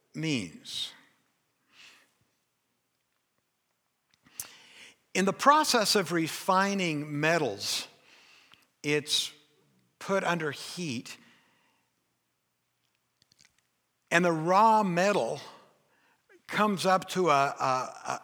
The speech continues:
a, a point of temperature that it begins to melt.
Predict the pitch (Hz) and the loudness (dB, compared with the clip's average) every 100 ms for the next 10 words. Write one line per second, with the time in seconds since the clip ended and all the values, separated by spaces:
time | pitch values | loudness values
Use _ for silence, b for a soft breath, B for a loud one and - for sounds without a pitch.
0 | - 156 - - - 196 220 147 131 - | -12 -16 -16 -20 -18 -18 -12 -10 -10 -4
1 | 202 196 143 - 196 175 - 165 151 147 | -2 -2 -6 -8 -8 -8 -6 -6 -4 -6
2 | 147 143 147 123 160 151 185 147 - - | -6 -6 -6 -6 -6 -2 0 0 -4 -18